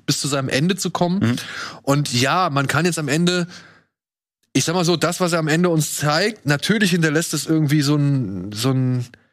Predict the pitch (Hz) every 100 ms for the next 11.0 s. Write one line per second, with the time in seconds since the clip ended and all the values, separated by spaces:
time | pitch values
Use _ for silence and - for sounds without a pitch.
0 | _ _ 143 113 151 170 165 - - 131
1 | 131 - - - - - - 135 135 135
2 | 135 127 165 156 143 131 120 156 147 127
3 | 107 104 - 101 98 120 127 120 127 139
4 | 135 131 131 123 113 127 123 120 117 113
5 | 123 127 127 107 98 _ - 117 117 113
6 | - 107 113 113 107 110 - 110 - -
7 | 107 107 117 113 110 - 113 135 - -
8 | - - 127 127 151 147 131 123 127 127
9 | 131 120 123 - 139 165 151 - 147 135
10 | 120 117 117 - 139 139 127 139 135 -